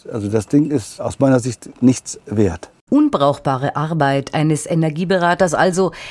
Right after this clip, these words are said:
Speaker 2: den die Deutsche Energieagentur, kurz dena, offiziell empfiehlt. Besonders pikant,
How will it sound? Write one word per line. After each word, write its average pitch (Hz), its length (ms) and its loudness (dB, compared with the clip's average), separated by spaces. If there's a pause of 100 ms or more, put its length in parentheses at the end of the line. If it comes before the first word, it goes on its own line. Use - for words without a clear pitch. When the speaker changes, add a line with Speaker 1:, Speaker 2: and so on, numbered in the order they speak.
(140)
Speaker 2:
den 196 160 2
die 190 260 0
Deutsche 196 420 0
Energieagentur, 160 1080 0 (140)
kurz - 340 -4
dena, 165 440 0 (240)
offiziell 135 600 -4
empfiehlt. 120 560 -8 (580)
Besonders 151 420 0
pikant, 226 500 -4